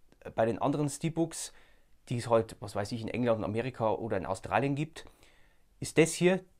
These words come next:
diese Oberfläche komplett, da ist dieser Glanzeffekt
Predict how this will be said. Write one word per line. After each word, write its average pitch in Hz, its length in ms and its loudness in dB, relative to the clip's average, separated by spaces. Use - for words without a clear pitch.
diese 175 280 2
Oberfläche 147 460 4
komplett, - 880 2
da 95 100 2
ist - 260 -4
dieser 156 180 0
Glanzeffekt 135 720 0